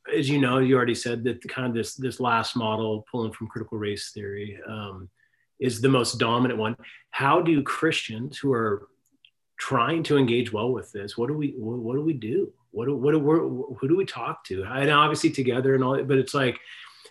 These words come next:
that, this has been one of those issues that's flared up multiple times for our community. Um,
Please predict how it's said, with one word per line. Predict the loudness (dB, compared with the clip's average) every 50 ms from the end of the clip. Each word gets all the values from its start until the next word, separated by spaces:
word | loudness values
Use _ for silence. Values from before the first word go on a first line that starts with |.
| _ _
that, | 4 4 4 4 4
this | 2 2 2 2
has | 2 2
been | 4 6 6
one | 6 6
of | 6 4
those | 4 4
issues | 4 4 4 4 2 2 2 0
that's | -2 -2 -2 -6
flared | -10 -12 -6 -2 0 2 4 4 4 2
up | 0 0 -2
multiple | -2 -2 -2 -2 -2 -4 -4 -4 -6 -6
times | -6 -6 -6 -4 -4 -4 -6 -8
for | -6 -4 -4
our | -2 -2 -4
community. | -6 -6 -6 -4 -4 -4 -4 -4 -4 -4 -6 -8 -10 -14 _ _ -20 -20 _ _ _
Um, | -4 -4 -2 -2 -4 -6 -4 -6